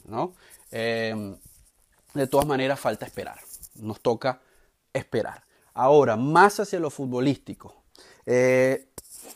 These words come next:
¿qué está sucediendo con el Inter Miami? Yo, yo considero, yo creo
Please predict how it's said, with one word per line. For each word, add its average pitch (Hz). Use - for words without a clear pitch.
¿qué 208
está 165
sucediendo 160
con 160
el 131
Inter 139
Miami? 110
Yo, 147
yo 185
considero, 123
yo 175
creo 110